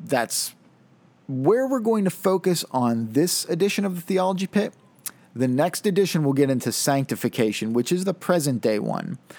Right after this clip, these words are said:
But we're gonna touch on sanctification a little bit because we need it to contrast the past tense justification of salvation. And some denominations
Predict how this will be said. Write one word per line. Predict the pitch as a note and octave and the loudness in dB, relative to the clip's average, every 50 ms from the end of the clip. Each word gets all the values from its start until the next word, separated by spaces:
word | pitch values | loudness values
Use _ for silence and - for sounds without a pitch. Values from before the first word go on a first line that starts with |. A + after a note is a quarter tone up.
| - - | -4 2
But | - G#3+ | 2 2
we're | A3+ B3 | 4 2
gonna | C#4 C#4+ | 0 0
touch | A3+ - A3+ G#3 - | 2 2 2 2 2
on | F3+ D#3 | 2 2
sanctification | D3+ - D3+ C#3 C3 - A2 - - D3 B2+ A#2 - B2 | 2 2 0 0 0 -4 -8 -2 0 0 0 2 0 -2
a | A#2+ | -2
little | A2+ A#2 B2 A2+ | 0 2 2 2
bit | G#2+ A2 G#2 | 0 -2 -2
because | - C3+ B2 - D3+ C3+ B2+ | -2 -2 0 0 0 0 0
we | C3 C#3 C#3 | 0 0 0
need | C#3 C#3+ D#3+ F3+ G3 F#3+ | 2 0 2 2 2 2
it | G3+ F#3+ - - - - - - - - - _ | 2 0 -2 -6 -14 -20 -20 -20 -20 -20 -14 _
to | - D#3 C#3+ | -2 -2 -2
contrast | - - - D3 C#3+ D3 D3 - - - A#2+ G#2 F2 - - - - - - - _ _ _ _ _ _ _ _ _ _ _ _ _ | -2 -2 0 2 2 2 0 -2 0 0 0 0 -2 -4 -6 -10 -10 -10 -12 -18 _ _ _ _ _ _ _ _ _ _ _ _ _
the | - A#2+ C3 C3+ C3 B2+ B2+ B2 A#2+ A2+ | -4 0 2 4 4 4 2 0 0 -2
past | - - - C#3 C3+ C#3 - - | -2 0 2 2 2 2 -2 -2
tense | - C3 F#2+ - - - - - - _ _ _ _ _ _ _ _ - | -2 -4 -4 -4 -6 -8 -8 -10 -12 _ _ _ _ _ _ _ _ -2
justification | - D3 C#3 - - G#2+ - C#3 - - A#2 A2 G#2+ - A2+ A#2 | 0 0 0 0 -2 -10 -10 -10 -4 -2 -2 -2 0 -2 -4 -6
of | A2 | -4
salvation. | - - A2+ A2+ G#2+ A2 G#2 G2 - - G#2 G#2 - - - - | -2 0 0 0 0 -2 -4 -4 -6 -6 -8 -8 -8 -12 -10 -4
And | - D3 C#3+ | -2 0 0
some | - - G3 A#3+ C4 A#3+ F#3 D#3 E3+ F#3 E3+ - - | 2 2 2 2 2 2 2 0 0 -2 -4 -6 -2
denominations | C#3 D#3 D3 C#3 C#3 B2+ B2 B2 C#3 E3 G#3 G#3 - - A#2 G#2 G2+ A2+ - | 0 2 2 2 2 2 2 0 0 0 0 0 0 -2 -2 -2 -4 -6 -10